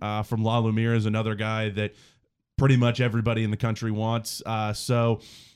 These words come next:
it's, it's some of the best high school programs, uh, that college or that the United States has to offer, and even one of the best in Canada with, uh, Orangeville Prep coming down.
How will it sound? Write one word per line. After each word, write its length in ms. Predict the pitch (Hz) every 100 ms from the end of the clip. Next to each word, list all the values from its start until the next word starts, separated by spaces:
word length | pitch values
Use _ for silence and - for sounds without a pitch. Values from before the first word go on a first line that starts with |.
| _ 131
it's, 240 | 135 -
it's 180 | 139 135
some 200 | 147 143
of 60 | 123
the 40 |
best 300 | 104 120 131
high 140 | 131
school 180 | 131 139
programs, 800 | 131 131 127 127 127 123 117 - -
uh, 160 | 110
that 180 | 113 113
college 400 | 120 120 120 107
or 160 | 117 104 -
that 260 | 120 - - _ 110
the 220 | 117 110
United 320 | 117 123 120
States 220 | 113 127
has 160 | 127 135
to 60 | 120
offer, 260 | 156 170
and 80 | 156
even 220 | 165 160
one 80 | 165
of 40 |
the 60 | 156
best 220 | 170 -
in 80 | 185
Canada 340 | 208 226 127
with, 180 | 104 104 -
uh, 220 | 113 110
Orangeville 640 | 120 120 110 113 104 110
Prep 180 | - 110
coming 220 | 110 95
down. 260 | 90 76